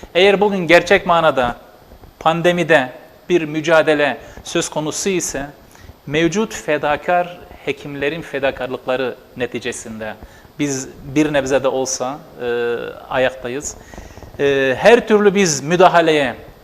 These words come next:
karşıyız. Dün barolara müdahale eden anlayış bugün Türk Tabipler Birliği'ne müdahale ediyor.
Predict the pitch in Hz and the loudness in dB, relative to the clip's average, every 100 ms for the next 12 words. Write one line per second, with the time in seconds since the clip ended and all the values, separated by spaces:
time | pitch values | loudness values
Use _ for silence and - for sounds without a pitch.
0 | _ _ - - 156 170 - 180 175 - | _ _ -14 0 2 2 0 -2 -2 -8
1 | - - - - 131 170 196 190 - 139 | -12 -18 -16 -16 -2 0 0 -2 -8 0
2 | 127 180 185 180 175 175 170 160 165 165 | 6 8 8 6 6 2 0 2 4 2
3 | 160 160 151 - 156 165 165 165 - - | 2 2 2 0 -2 0 0 -2 -6 -12
4 | - - - 143 160 156 139 - 156 - | -18 -20 -12 -4 -2 -2 -4 -4 -2 2
5 | 131 170 180 165 165 165 165 160 160 156 | 2 4 4 4 0 0 -2 -2 2 2
6 | 160 160 151 156 | 4 0 -2 -4